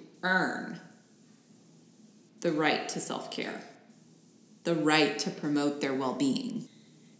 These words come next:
And I'm gonna argue that I don't believe that. I think that's total crap. If you are a human,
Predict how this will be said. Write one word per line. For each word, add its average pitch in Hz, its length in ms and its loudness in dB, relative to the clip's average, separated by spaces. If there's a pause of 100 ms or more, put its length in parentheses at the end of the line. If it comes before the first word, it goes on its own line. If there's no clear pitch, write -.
(320)
And 208 180 4
I'm 311 220 6
gonna - 220 -2
argue 156 540 4
that 127 160 -2 (480)
I 131 100 -2
don't 147 160 -2
believe 247 260 8
that. 165 300 2
I 151 40 2
think 151 220 -2
that's - 220 -4
total 190 360 0
crap. 156 460 -4 (2500)
If 294 340 6
you 240 260 6
are 226 140 4
a 196 80 4
human, - 640 2